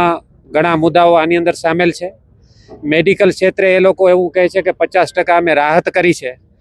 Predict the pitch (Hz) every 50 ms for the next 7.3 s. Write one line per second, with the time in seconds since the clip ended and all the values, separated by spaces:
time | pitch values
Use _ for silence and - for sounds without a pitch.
0 | _ _ _ - 156 156 180 185 160 185 180 180 185 190 175 180 175 147 143 156
1 | 175 220 233 - 208 190 180 156 131 - - 143 123 120 131 - 139 151 165 160
2 | 175 170 170 160 - 160 160 147 143 151 151 147 143 135 127 151 156 165 165 156
3 | 139 151 156 151 143 131 - _ _ _ _ - 156 143 156 156 - - 165 175
4 | 170 147 _ - 185 190 170 143 123 113 - _ _ _ _ _ - 143 165 185
5 | 190 170 202 202 202 208 208 202 202 196 - 208 170 - 202 185 196 196 196 180
6 | - - 170 170 180 190 185 185 190 185 175 160 - - 185 160 185 185 165 160
7 | 180 - - 156 131